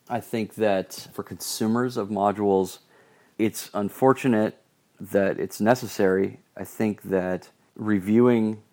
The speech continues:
the things that you require and depend upon, getting involved in the conversation of how do we share this information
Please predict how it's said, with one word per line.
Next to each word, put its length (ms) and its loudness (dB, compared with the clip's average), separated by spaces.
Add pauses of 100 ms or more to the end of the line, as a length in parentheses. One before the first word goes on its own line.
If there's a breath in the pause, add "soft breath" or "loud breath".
the 140 -10
things 360 -4
that 100 -8
you 180 -4
require 500 -2
and 120 -4
depend 300 -8
upon, 440 -8 (320 soft breath)
getting 220 2
involved 320 0
in 20 -4
the 60 -6
conversation 560 -4
of 80 -8
how 200 -6
do 80 -4
we 120 -4
share 280 -6
this 160 -10
information 580 -8